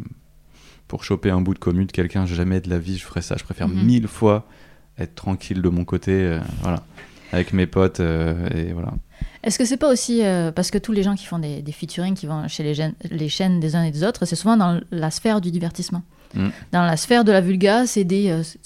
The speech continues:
Speaker 2: qu'on appelle des caméos, où tu viens ajouter un petit
Speaker 1: Ouais,
Speaker 2: bout
Speaker 1: ouais.
Speaker 2: d'information.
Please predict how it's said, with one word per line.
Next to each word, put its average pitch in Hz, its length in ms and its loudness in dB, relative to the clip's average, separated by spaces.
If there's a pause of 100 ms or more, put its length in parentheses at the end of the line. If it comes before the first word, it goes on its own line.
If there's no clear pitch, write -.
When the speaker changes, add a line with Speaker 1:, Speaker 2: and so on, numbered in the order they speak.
(140)
Speaker 2:
qu'on - 100 -10
appelle 151 180 -6
des 160 100 -2
caméos, 175 500 4
où 175 120 2
tu 180 140 -2
viens 180 180 2
ajouter 175 240 0
un 175 80 4
petit 196 160 0
Speaker 1:
Ouais, 208 60 6
Speaker 2:
bout 202 80 8
Speaker 1:
ouais. 190 40 8
Speaker 2:
d'information. 180 600 4